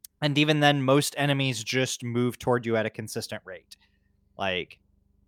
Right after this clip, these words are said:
it just from all sides. And then a-, as you move through some of the levels, uh, there's three levels, four levels now, uh,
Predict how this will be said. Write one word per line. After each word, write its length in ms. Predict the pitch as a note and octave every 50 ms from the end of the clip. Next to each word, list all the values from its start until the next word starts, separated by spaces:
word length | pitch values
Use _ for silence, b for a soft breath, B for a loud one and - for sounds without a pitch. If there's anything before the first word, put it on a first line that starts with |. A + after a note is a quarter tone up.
| _ _
it 120 | - A2 G2
just 200 | - A2 - -
from 180 | - B2 A2 A2
all 180 | G#2+ G#2 G2
sides. 600 | F#2+ - - F#2 D#2 D2+ E2 F2 - - - - -
And 180 | C3+ C3 C3 C3
then 440 | C3 B2+ B2+ B2 B2 B2 A#2+ B2+ -
a-, 140 | - C3+ B2 A#2
as 240 | C3+ B2 A2+ A2 A2
you 100 | C3 B2+
move 200 | A#2+ B2+ B2+ A#2+
through 240 | - - C#3 B2+ B2
some 220 | - - - B2+
of 60 | B2+ A2+
the 80 | A#2+
levels, 600 | A2+ A#2 A2+ G#2+ A2+ A2+ A2+ A2+ A2 - - - - -
uh, 100 | A#2 G#2
there's 180 | G2+ G#2+ G2+ -
three 220 | - - C3 C3 B2+
levels, 400 | A2 G#2+ G#2+ G2+ G#2 G#2+ G#2+ -
four 220 | - D#3 E3 D#3
levels 300 | B2 G2+ F#2+ F#2+ G2+ -
now, 320 | - G2 F#2+ F#2 F#2+ G2 - _ _ _ _ _ _ _ -
uh, 540 | A2+ A2 G#2+ G#2 G2+ F#2 F2 D#2+ D#2+ G#2+